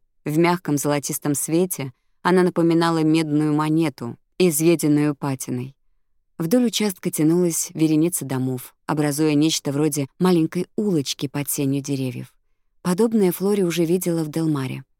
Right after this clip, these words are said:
"Ферма без людей?" — ахнула она. С чудовищной очевидностью ей, наконец, открылось, для чего Эверайн на самом деле отправился в столицу.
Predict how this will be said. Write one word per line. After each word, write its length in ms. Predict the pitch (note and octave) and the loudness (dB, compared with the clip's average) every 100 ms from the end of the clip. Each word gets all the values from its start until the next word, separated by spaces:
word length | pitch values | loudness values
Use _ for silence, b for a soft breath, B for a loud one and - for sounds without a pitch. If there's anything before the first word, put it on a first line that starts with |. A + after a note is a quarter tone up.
| _ _ _ _ _ _ _ _ _ _ _ _ | _ _ _ _ _ _ _ _ _ _ _ _
"Ферма 340 | E3 E3+ E3 | -2 2 2
без 200 | D#3+ G#3+ | 0 0
людей?" — 380 | B3 G#3+ D#3+ D#3 _ _ _ - | -2 -4 -8 -10 _ _ _ -10
ахнула 400 | D#3 - D3+ D3 | -8 -4 -2 -2
она. 240 | C#3+ C#3 _ _ _ _ _ _ | -4 -8 _ _ _ _ _ _
С 120 | - - | -8 -6
чудовищной 800 | - F3 F3 F3+ D#3 - D3+ D3 | -2 0 2 2 0 -2 -2 -2
очевидностью 1080 | D#3 - D3+ D#3 G3+ E3 C#3 - C#3+ C3 - | -4 -2 -2 -2 0 0 -2 -6 -6 -6 -2
ей, 240 | D3+ D#3+ | 2 4
наконец, 480 | D#3 D3+ D3+ D#3+ - | 2 2 2 0 -2
открылось, 600 | C#3+ - E3+ F#3+ C#3 - _ _ _ | -8 -2 0 2 -2 -8 _ _ _
для 140 | G3 | 0
чего 320 | - D#3+ E3+ - | 2 -2 -2 0
Эверайн 540 | G3 F#3+ D3+ C3+ B2+ | 0 2 0 -2 0
на 140 | C#3+ E3 | 0 0
самом 420 | - G3 D#3+ C#3+ | 0 0 2 2
деле 340 | D3+ F#3 D#3+ - | 0 0 0 -4
отправился 640 | D3+ - D3 C#3 C#3 B2+ | -8 -4 -6 -4 -6 -6
в 40 | |
столицу. 600 | - - D#3 D#3+ - - | -8 -8 -10 -10 -12 -14